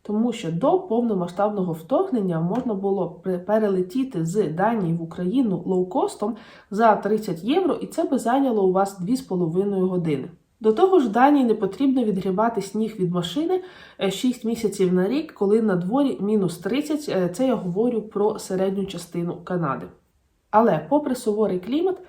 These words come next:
Канада має легкий шлях до громадянства, ніж Данія. Давайте порівняємо. Для того, щоб стати громадянином Канади, потрібно, перше, мати постійне місце проживання. До речі, постійне місце проживання ви можете в Канаді отримати,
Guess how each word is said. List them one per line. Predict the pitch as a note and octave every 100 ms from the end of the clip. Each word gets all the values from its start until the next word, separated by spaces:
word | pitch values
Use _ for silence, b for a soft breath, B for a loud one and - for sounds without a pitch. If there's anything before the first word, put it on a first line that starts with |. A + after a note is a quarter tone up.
| B
Канада | - G3 G#3+ D#4 C#4+
має | G#3+ F#3+ F3+ -
легкий | A3 C#4+ - C#4
шлях | - F#3 F3+
до | F#3 F3+
громадянства, | E3+ D#3 D#3+ B3+ F4 - C4+ -
ніж | G3 A3 -
Данія. | F#3 D#3+ C#3+ D3 D#3 - _
Давайте | G#3 C#4 A4 -
порівняємо. | C4 B3 G#3+ E3 C#3+
Для | F3 G#3+
того, | G#4 G#4+
щоб | - B3 A#3
стати | B3 D#4 D4
громадянином | A3 G3+ G3 G#3 D4 A3+ F3+
Канади, | E3+ G3+ F4+ G4
потрібно, | - - A3 E3+ - - _ _
перше, | B3 F#3 - - _ _
мати | A#3+ G4 G4
постійне | F4+ - B3+ C4+ A3
місце | G3+ -
проживання. | G3 F#3+ F#3 D#3+ C#3+ - B B -
До | A#3
речі, | B3+
постійне | B3+ - B3 A#3
місце | G#3 G3+ F#3+
проживання | G3+ G#3+ D4+ A#4 G#4+
ви | C#4+
можете | C4 B3 -
в | -
Канаді | G#3 G#3 G3+ F#3+
отримати, | F#3 D4 F#4 F4+ D#4